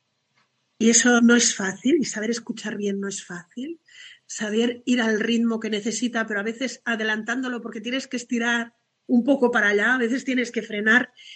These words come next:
y es un proceso que vas aprendiendo. El problema que diría yo es que normalmente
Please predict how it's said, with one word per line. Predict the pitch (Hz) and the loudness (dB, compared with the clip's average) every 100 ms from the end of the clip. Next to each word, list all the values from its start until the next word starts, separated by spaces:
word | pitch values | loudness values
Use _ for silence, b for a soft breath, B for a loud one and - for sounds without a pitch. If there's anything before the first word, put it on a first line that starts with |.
| B | B
y | 247 | -8
es | 233 | -4
un | 269 | -4
proceso | 247 240 233 262 | -4 -6 -6 -6
que | 233 | -8
vas | 190 202 | -8 -10
aprendiendo. | 190 180 170 165 160 - _ _ _ _ B B B B _ _ - | -12 -12 -12 -14 -18 -20 _ _ _ _ B B B B _ _ -4
El | 240 233 233 233 226 233 _ _ - | 2 4 4 2 2 -2 _ _ -4
problema | 247 240 294 349 | 0 0 0 0
que | 349 | 0
diría | 277 269 269 | -2 0 0
yo | 269 277 277 | 0 -2 -4
es | 233 - | -6 -8
que | 233 | -10
normalmente | 233 226 233 226 226 233 247 269 277 269 | -8 -8 -8 -6 -6 -6 -6 -6 -6 -8